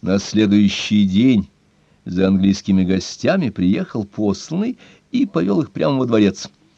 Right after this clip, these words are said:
Гвардейский караул отдал честь, и удивлённые моряки спросили: "Чей это дом?"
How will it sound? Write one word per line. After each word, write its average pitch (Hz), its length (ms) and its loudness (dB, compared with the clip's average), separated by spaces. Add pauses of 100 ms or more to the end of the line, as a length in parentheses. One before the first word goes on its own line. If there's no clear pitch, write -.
(300)
Гвардейский 110 920 2
караул 107 360 4
отдал 101 320 2
честь, - 760 -4
и 104 40 4
удивлённые 98 520 2
моряки 98 320 0
спросили: 110 540 -4 (460)
"Чей - 340 0
это 113 160 0
дом?" 143 480 4